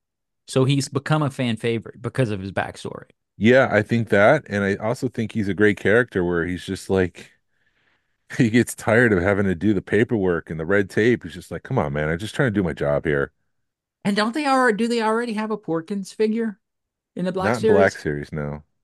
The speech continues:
Speaker 1: Okay. Well, at least they have a Porkins in T V C, so all you'd have to do is a head swap.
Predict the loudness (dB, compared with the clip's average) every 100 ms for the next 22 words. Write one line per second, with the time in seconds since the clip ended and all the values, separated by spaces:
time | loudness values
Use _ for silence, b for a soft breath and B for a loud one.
0 | _ _ -20 -20 -20 _ _ _ 0 2
1 | 4 2 2 0 0 -2 -2 -2 -4 -6
2 | -8 -6 -8 -8 -6 -6 -6 -6 -6 -4
3 | -4 -4 -4 -2 -4 -6 -8 -12 -14 -18